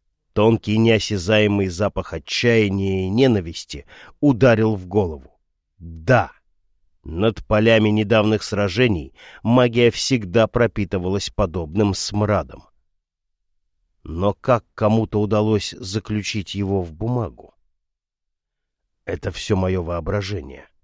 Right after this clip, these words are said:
отмахнулся гвардеец, убрав обгорелую вещь. «Итак, существует некий третий заговорщик». Кристофер вернулся к заготовленному плану допроса.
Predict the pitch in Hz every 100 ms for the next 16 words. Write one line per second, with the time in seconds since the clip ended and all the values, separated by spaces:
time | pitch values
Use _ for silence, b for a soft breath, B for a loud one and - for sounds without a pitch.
0 | _ _ _ - - 95 - 82 - 78
1 | 78 76 - 120 127 110 - _ _ _
2 | _ - 143 107 101 101 - 127 117 104
3 | 113 80 82 95 92 - - - _ _
4 | _ _ _ _ _ _ _ _ - 110
5 | - 139 104 - _ _ _ b b b
6 | - 143 - 147 - 156 160 147 135 143
7 | 143 135 151 - 120 113 117 98 107 127
8 | 127 92 - - - _ _ _ _ _
9 | _ _ 95 113 - 104 107 101 113 104
10 | 107 - 113 104 113 104 - 92 87 90
11 | 95 101 101 85 80 80 101 80 - -